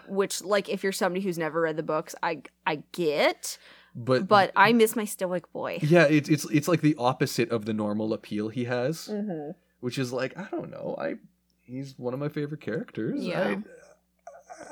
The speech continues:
Speaker 2: I, I, I feel like maybe you could have given original Lan personality a chance,
Speaker 1: Mm-hmm.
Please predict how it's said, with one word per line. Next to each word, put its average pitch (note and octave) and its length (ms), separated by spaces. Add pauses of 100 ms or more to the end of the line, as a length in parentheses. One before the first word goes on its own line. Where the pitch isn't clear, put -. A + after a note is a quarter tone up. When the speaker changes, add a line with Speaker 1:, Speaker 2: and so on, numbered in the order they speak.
Speaker 2:
I, B3 60
I, B3 120
I A3+ 120
feel C4 220
like A#3 140
maybe G3 280
you F3 120
could E3 200
have C3 120
given B2 260
original A#2+ 600
Lan A2+ 320
personality G#2+ 640
a F#2 80
chance, B3+ 480
Speaker 1:
Mm-hmm. E3 280